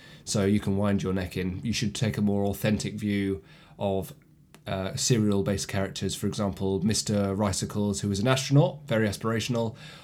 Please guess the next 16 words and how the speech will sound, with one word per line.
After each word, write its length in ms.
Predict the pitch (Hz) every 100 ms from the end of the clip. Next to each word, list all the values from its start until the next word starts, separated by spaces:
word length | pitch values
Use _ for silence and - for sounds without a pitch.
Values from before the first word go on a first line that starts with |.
| - 139
or 420 | 131 131 131 131
Coco 360 | 139 120 117
the 80 | 107
monkey 300 | 104 98 101
from 180 | 95 101
the 80 | 95
Coco 280 | 101 95 92
Pops. 360 | 95 - -
Everyone 260 | 110 98 92
knows 280 | 92 92 -
he 140 | 92
was 420 | 90 87 90 - - - - - _ - -
king 580 | - 120 104 98 95 92 -
of 320 | 98 90 80 107
the 240 | 104 92
jungle. 840 | 76 117 107 98 92 85 85 82